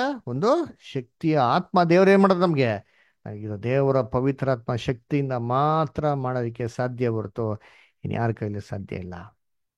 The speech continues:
ಅಪೊಸ್ತಲ ಪೌಲ್ ಹೆಂಗಿದ್ರು ನೋಡಿ, ಯೋಚನೆ ಮಾಡಿದ್ದೀನಿ, ಎಷ್ಟೆಲ್ಲ ಹೊಡಿತಾ ಇದ್ರು, ಎಷ್ಟೆಲ್ಲ ವಧೆ ಕೊಡ್ತಾ ಇದ್ರು, ಆದ್ರೆ ಹಂಗೆ ಲೈಫ್ ಏನಾಗೋ ಚೇಂಜ್ ಆಗುತ್ತೆ ನೋಡ್ತೀನಿ. ಎಷ್ಟು ಏಟ್ಗಳು ತಿಂದ್ರು.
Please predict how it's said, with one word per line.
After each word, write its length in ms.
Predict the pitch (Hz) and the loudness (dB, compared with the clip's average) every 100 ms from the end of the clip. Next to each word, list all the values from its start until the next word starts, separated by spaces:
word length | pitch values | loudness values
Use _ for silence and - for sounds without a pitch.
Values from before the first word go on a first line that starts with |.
| - | -2
ಅಪೊಸ್ತಲ 380 | 127 151 - 139 | 0 0 0 2
ಪೌಲ್ 280 | 151 165 | 6 6
ಹೆಂಗಿದ್ರು 280 | 151 151 143 | 6 6 6
ನೋಡಿ, 220 | 147 139 | 4 4
ಯೋಚನೆ 300 | 131 143 156 | 2 0 0
ಮಾಡಿದ್ದೀನಿ, 320 | 135 127 117 98 | -2 -4 -6 -6
ಎಷ್ಟೆಲ್ಲ 580 | 104 127 135 - 151 | 0 4 4 2 2
ಹೊಡಿತಾ 340 | 160 139 143 143 | 6 4 4 0
ಇದ್ರು, 180 | 135 139 | 0 -2
ಎಷ್ಟೆಲ್ಲ 300 | 117 139 139 | -2 -4 -4
ವಧೆ 720 | 104 104 120 139 113 - _ - | -2 -4 0 0 -2 -16 _ -4
ಕೊಡ್ತಾ 320 | 123 123 147 | -2 2 4
ಇದ್ರು, 320 | 139 107 - _ _ _ | 4 2 -10 _ _ _
ಆದ್ರೆ 240 | - 120 113 | -6 -4 -2
ಹಂಗೆ 220 | 123 147 | 0 0
ಲೈಫ್ 340 | 120 139 143 | 0 -2 -2
ಏನಾಗೋ 260 | 135 135 120 | -4 -2 -4
ಚೇಂಜ್ 240 | 113 120 | -4 -4
ಆಗುತ್ತೆ 200 | 113 107 | -4 -6
ನೋಡ್ತೀನಿ. 280 | 104 113 101 | -8 -10 -6
ಎಷ್ಟು 580 | 113 127 - _ - 175 | -2 -2 -6 _ -2 0
ಏಟ್ಗಳು 500 | 123 135 147 - 131 | 4 2 2 -2 0
ತಿಂದ್ರು. 440 | 135 123 113 - | 0 0 -4 -6